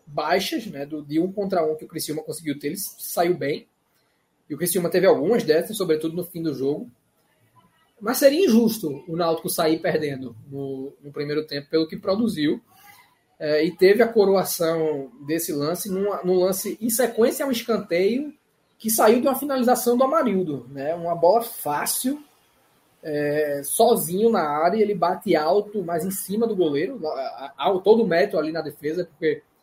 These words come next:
é que é o, o esticar do braço, tem reflexo envolvido, mas era uma bola que poderia ter sido finalizada no canto, no contrapé, ou até no, no, no lado que o goleiro tava, é, mais condicionado a pular. Mas ele bateu,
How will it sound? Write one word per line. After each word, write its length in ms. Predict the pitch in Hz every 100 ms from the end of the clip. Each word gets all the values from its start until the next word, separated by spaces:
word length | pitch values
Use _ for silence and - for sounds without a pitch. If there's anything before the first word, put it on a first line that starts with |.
| _ _ _
é 120 | 151
que 140 | 143 175
é 100 | 170
o, 200 | 170 151
o 40 |
esticar 360 | 160 180 170 160
do 80 | 147
braço, 340 | 147 160 -
tem 140 | 180 185
reflexo 520 | - - 160 160 175
envolvido, 440 | 151 139 151 196
mas 300 | 185 185 - _ _ _ _ -
era 120 | 160
uma 120 | 180
bola 260 | 170 180 196
que 60 | 220
poderia 260 | 196 185
ter 80 | 185
sido 200 | 220 220
finalizada 580 | 196 190 185 151 175 190
no 100 | 170
canto, 420 | - 151 196 196
no 80 | 170
contrapé, 840 | 180 175 160 - 143 170 196 180
ou 80 | 156
até 220 | 156 165
no, 280 | 196 160 - _ 139
no, 100 | 139
no 120 | 147
lado 400 | 156 156 147 - _ _ _ _
que 80 | 156
o 40 |
goleiro 380 | 160 151 156 156
tava, 600 | - 151 165 165 139 - _ _ _ _ _ _ _ -
é, 140 | 135
mais 200 | 135 151
condicionado 480 | - 156 165 151 160
a 40 |
pular. 560 | 156 151 135 143 214 - - _ _ _ _ _
Mas 200 | 147 139
ele 120 | 175
bateu, 420 | 170 170 180 180